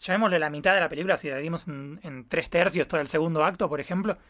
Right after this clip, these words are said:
todo el montaje paralelo entre el entrenamiento, la investigación de Colin Firth y el plan macabro de Samuel L. Jackson, ese montaje triple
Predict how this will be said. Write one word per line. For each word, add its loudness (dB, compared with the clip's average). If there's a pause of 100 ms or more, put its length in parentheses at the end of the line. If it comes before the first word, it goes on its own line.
(760)
todo 0
el 0
montaje 0
paralelo 2
entre -6
el 0
entrenamiento, 0 (500)
la -8
investigación 0
de 2
Colin 2
Firth -2 (300)
y -6
el -2
plan 2
macabro 4
de 2
Samuel -2
L. -2
Jackson, -2 (140)
ese 0
montaje 2
triple -4